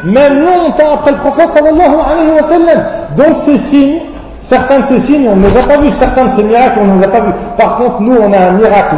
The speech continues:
du prophète sallallahu alayhi wa sallam qui demeure avec nous tout le temps. Contrairement aux gens des autres,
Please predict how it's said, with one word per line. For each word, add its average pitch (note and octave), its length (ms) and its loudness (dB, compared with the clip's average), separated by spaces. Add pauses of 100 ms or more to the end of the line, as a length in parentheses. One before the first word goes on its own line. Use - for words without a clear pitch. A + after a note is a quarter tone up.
du F3 80 -6
prophète A#3 340 0
sallallahu G#3 500 2
alayhi F#3+ 240 2
wa G3+ 100 4
sallam G#3+ 380 0
qui G#3+ 100 -2
demeure A3 340 2
avec G3+ 240 0
nous A#3+ 120 0
tout A#3 140 -6
le G3 60 -8
temps. - 440 -6
Contrairement C4 580 0
aux G#3+ 40 2
gens A3 160 0
des G3+ 140 2
autres, G#3+ 220 0